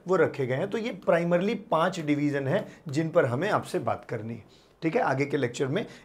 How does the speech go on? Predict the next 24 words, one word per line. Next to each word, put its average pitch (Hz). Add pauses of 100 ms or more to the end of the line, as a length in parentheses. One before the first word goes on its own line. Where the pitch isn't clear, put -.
इनको 165
डिटेल 143
करते 143
हुए 143
चलेंगे, 143
बहुत 170
ज़रूरी 147
हैं, 160
अच्छे 160
भी 147
हैं, 151 (300)
मज़ेदार 151
हैं 143
और 185
सबसे 165
बड़ी 147
बात 156 (640)
परीक्षाओं 151
के 147
लिए 131
बहुत 113
ज़रूरी 104
है 113
ना, 196